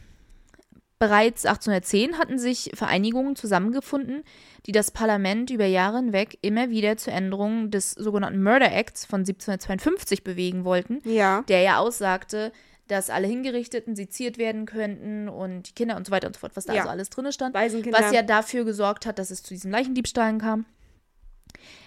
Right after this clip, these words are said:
Speaker 1: Und erst durch die öffentliche Reaktion auf die Westport-Morde von Burke und Hare wurde tatsächlich eine Änderung beschlossen.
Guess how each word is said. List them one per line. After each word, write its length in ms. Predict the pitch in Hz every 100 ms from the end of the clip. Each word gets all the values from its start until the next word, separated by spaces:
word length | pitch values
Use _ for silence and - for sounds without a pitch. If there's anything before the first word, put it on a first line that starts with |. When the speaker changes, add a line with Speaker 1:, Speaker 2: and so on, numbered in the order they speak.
| -
Speaker 1:
Und 180 | 220 220
erst 280 | 220 233 -
durch 140 | 240
die 140 | -
öffentliche 460 | 135 220 233 220 226
Reaktion 580 | 214 202 - - 262 247
auf 140 | 180
die 140 | - 190
Westport-Morde 720 | 185 - - 185 185 175 175
von 140 | 185
Burke 240 | 180 175 175
und 100 | 175
Hare 340 | 180 180 190
wurde 400 | 190 185 180 180 -
tatsächlich 500 | 190 185 185 190 -
eine 140 | -
Änderung 280 | - 190 185
beschlossen. 480 | 185 - 190 -